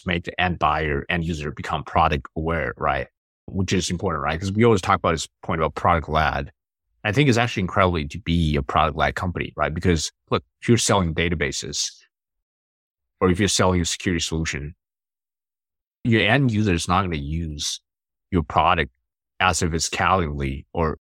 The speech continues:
per some collaboration tool, right? Because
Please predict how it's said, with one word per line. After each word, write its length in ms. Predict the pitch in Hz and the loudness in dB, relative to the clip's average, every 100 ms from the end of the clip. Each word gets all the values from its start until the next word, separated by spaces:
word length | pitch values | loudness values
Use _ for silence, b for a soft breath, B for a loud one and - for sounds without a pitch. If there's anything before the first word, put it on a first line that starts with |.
| - | -4
per 160 | 113 | -2
some 360 | - 107 85 82 _ _ _ _ _ _ _ _ | 0 0 0 -2 _ _ _ _ _ _ _ _
collaboration 600 | - 113 98 87 95 78 | 0 2 4 4 4 0
tool, 280 | 69 - 64 | -4 -6 -4
right? 300 | - 78 73 - | 0 2 2 -2
Because 500 | - 104 90 82 - | -2 2 2 0 -6